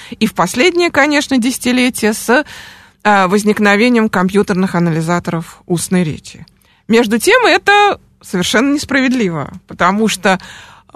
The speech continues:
устная речь на самом деле, э, по сравнению с письменной, является первичной формой существования языка.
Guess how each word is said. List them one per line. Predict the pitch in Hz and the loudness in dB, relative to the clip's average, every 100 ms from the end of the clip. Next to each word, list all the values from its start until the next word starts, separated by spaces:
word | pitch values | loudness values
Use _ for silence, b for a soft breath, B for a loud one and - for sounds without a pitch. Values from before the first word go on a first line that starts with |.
| - | -2
устная | 262 247 - 202 190 | 2 2 2 2 4
речь | 208 494 - - | 4 2 0 -4
на | 214 196 | 0 0
самом | - 370 480 381 | 2 2 4 2
деле, | 214 214 170 160 - _ | 2 2 2 -2 -4 _
э, | - 180 | -4 -2
по | 214 | 0
сравнению | 196 214 220 226 208 214 | 2 2 4 2 2 0
с | |
письменной, | - 233 - 175 170 | 0 -2 0 0 0
является | 165 180 233 415 - 370 | 0 2 2 2 0 -2
первичной | 359 339 320 349 - 208 | 0 2 2 2 2 -2
формой | - 302 349 330 | 0 0 0 -2
существования | - 226 202 - 190 190 202 202 190 | -4 -6 -8 -2 0 2 0 0 0
языка. | 180 180 - - | -2 -6 -6 -8